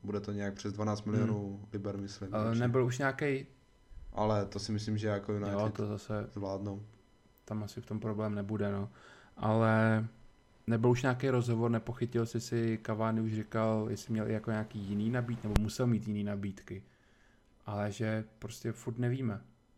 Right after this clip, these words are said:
Speaker 1: Já si myslím, že se tam hodně mluvilo o tom Atletiku, ale nikdo to podle mě jako nepro-, ne-, nepotvrdil
Speaker 2: Hmm.
Speaker 1: nějak extra oficiálně.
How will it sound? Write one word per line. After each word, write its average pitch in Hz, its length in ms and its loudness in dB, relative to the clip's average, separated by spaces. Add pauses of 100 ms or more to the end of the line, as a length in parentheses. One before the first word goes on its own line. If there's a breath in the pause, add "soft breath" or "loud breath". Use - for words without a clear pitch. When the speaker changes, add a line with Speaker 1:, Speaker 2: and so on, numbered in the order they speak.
(120)
Speaker 1:
Já 107 100 2
si 113 120 0
myslím, 123 220 2
že 120 80 -2
se 123 100 -6
tam 123 140 2
hodně 123 200 2
mluvilo 123 300 2
o 120 100 2
tom 120 180 0
Atletiku, 117 640 -2
ale 107 180 2
nikdo 120 220 2
to 117 100 -6
podle 117 180 -2
mě 120 120 2
jako 117 180 -2
nepro-, 110 340 -2
ne-, 107 280 0
nepotvrdil 101 580 -4
Speaker 2:
Hmm. 107 180 -4
Speaker 1:
nějak 98 220 -6
extra 98 340 -4
oficiálně. 101 680 -4